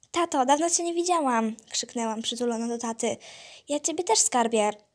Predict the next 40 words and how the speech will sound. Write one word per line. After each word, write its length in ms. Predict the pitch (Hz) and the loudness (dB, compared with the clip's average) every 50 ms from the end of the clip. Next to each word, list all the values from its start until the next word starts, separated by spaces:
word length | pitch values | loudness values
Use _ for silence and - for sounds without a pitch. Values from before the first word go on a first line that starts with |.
| - _ | -6 _
To 120 | - 359 | 4 4
opowiadaj, 540 | 330 - 370 320 277 240 220 196 185 190 214 | 4 4 4 4 4 4 4 2 2 2 2
jak 180 | 294 392 - | 0 0 2
tam 180 | - 254 233 233 | 2 2 2 2
życie?”, 400 | 220 208 202 - - 208 196 196 - - - - - - _ _ _ _ _ | 0 -2 0 0 2 2 2 0 -2 -10 -20 -20 -20 -20 _ _ _ _ _
pyta 280 | - 240 233 - 214 | -2 0 2 2 0
mnie. 300 | 208 220 220 214 214 220 220 - _ - | 0 0 -2 -2 -4 -4 -6 -8 _ 0
Ja 100 | 285 359 | 0 2
mu 120 | 370 339 | 2 2
zaczęłam 340 | 294 359 - - 247 240 233 | 0 2 2 2 2 2 0
opowiadać 480 | 214 226 226 214 226 233 233 247 233 | 0 -2 -2 0 0 0 2 0 -2
do 160 | 233 - - 214 | -4 -6 -8 -6
czasu, 400 | - - 247 254 247 - 254 247 | 0 0 2 2 2 2 0 -2
gdy 260 | 233 226 226 240 233 | -2 0 0 0 0
poczułam, 400 | 233 220 226 - 262 269 277 277 | 0 -4 -2 -2 0 0 0 2
że 80 | 254 | 2
się 200 | 254 - - 262 | 2 2 2 2
budzę. 480 | 240 233 233 233 208 - 208 196 196 202 202 - - - - - - _ _ _ | 0 -2 -4 -6 -4 -2 0 0 0 -2 -4 -10 -16 -20 -20 -20 -20 _ _ _
Przytuliłam 560 | - - 233 - 220 208 208 226 254 269 277 | -10 -10 -6 -4 -4 -4 -2 -2 -2 -2 -2
tatę 380 | 262 - 302 302 - 311 285 277 - - | -2 -2 -4 -2 0 0 0 0 -2 -2
i 80 | 359 349 | -2 0
się 120 | - 262 | 0 -2
pożegnałam. 640 | 240 - 214 202 208 208 208 190 196 196 190 196 202 196 - _ _ _ _ _ _ _ _ _ _ _ _ _ - _ _ _ _ - - - - - - _ _ _ | -4 -4 -6 -6 -4 -4 -2 -2 -2 -2 -4 -6 -8 -10 -14 _ _ _ _ _ _ _ _ _ _ _ _ _ -20 _ _ _ _ -20 -20 -20 -20 -20 -20 _ _ _
Koniec 320 | - 262 254 240 233 233 | 0 0 0 2 2 2
snu. 180 | - - 214 - - - _ _ _ _ _ - _ _ _ _ _ _ | 2 2 0 -4 -8 -12 _ _ _ _ _ -20 _ _ _ _ _ _
Budzę 280 | 214 208 220 233 214 208 | -2 0 0 2 2 2
się. 260 | 202 - 196 190 202 - - _ - | 2 2 2 2 0 -4 -10 _ -6
Jestem 280 | 247 240 - - 240 | -6 -4 -2 -2 -2
przywiązana 520 | 233 - 240 220 220 220 220 226 240 262 247 | -2 -2 -2 -2 -2 0 0 2 2 2 0
do 100 | 226 226 | 0 -2
krzesła, 520 | - - - 247 233 - - 208 196 202 - | 0 0 0 0 -2 0 0 0 0 0 0
a 80 | 214 | -2
mój 140 | 214 214 214 | -2 -2 -2
plecak 400 | 208 - 240 240 - 233 220 - | -2 -2 -4 -2 -2 -4 -4 -4
jest 120 | 220 208 208 | -4 -4 -2
daleko 400 | 220 214 226 247 254 254 262 - | -2 0 0 0 0 0 -2 -2
ode 220 | 247 226 220 220 | 0 0 0 0
mnie 160 | 226 226 233 | 0 -2 -4
pod 200 | 233 - - - | -6 -6 -4 -2
ścianą. 500 | - - - - 240 226 226 220 214 208 | -2 0 2 2 2 4 4 2 2 0